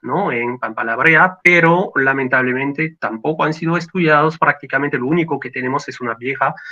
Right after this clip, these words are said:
eh, publicación de mil novecientos sesenta y seis. Bueno, voy a acelerar el ritmo para no, no pasarme de tiempo y voy a pasar a,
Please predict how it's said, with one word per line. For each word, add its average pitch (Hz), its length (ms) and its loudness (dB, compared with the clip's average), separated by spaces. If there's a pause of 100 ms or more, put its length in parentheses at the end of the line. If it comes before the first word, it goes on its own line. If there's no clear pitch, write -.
(280)
eh, 113 360 4
publicación 127 880 2
de 120 400 0
mil 117 160 0
novecientos 113 540 -2
sesenta 117 380 -8
y 107 100 -6
seis. - 500 -18
Bueno, 175 260 4 (340)
voy 202 180 6
a 240 40 4
acelerar 175 540 6
el 143 120 0
ritmo 220 440 4
para 139 220 0
no, 131 320 -2
no 139 220 -4
pasarme 139 520 -2
de 117 120 -4
tiempo 165 480 0
y 170 80 0
voy 120 220 -2
a 120 80 -4
pasar 123 400 0
a, 113 220 0